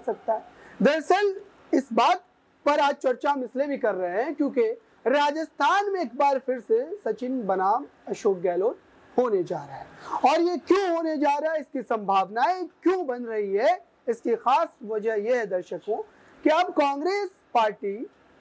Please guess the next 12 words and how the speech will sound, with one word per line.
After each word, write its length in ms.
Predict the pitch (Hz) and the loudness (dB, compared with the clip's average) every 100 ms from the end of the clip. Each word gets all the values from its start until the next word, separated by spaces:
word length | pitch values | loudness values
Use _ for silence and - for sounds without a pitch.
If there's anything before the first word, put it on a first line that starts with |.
| _ - | _ 0
को 120 | 269 | 0
ये 180 | 285 294 | 0 -4
तय 340 | - 285 359 302 | 0 2 2 -2
करना 340 | 247 226 208 | -4 0 -2
है 360 | 196 220 339 381 | -2 -4 -6 -6
कि 160 | 311 | -2
opposition 640 | 277 233 226 208 208 226 | 0 -2 -4 -4 -6 -4
का 260 | 214 220 311 | -6 -2 -4
चेहरा 500 | 294 190 170 202 359 - _ - | -2 -2 2 2 2 -2 _ -4
किसे 260 | 311 - 208 | -2 0 -2
बनाया 340 | 156 160 - - - | -2 -12 -18 -20 -20
जाए। 460 | - - - - | -20 -20 -20 -10